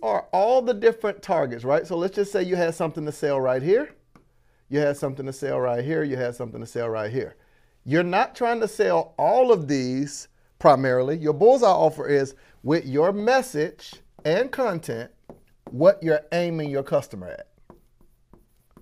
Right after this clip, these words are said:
If you aim them at the target, they land anywhere and you wonder why they never buy this.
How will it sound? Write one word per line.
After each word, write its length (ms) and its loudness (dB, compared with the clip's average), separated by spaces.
If 220 8
you 180 -2
aim 160 2
them 140 0
at 120 2
the 60 -4
target, 400 4
they 80 4
land 320 0
anywhere 400 -2
and 80 -6
you 80 -4
wonder 300 -2
why 140 2
they 120 -4
never 240 -4
buy 160 -4
this. 400 -14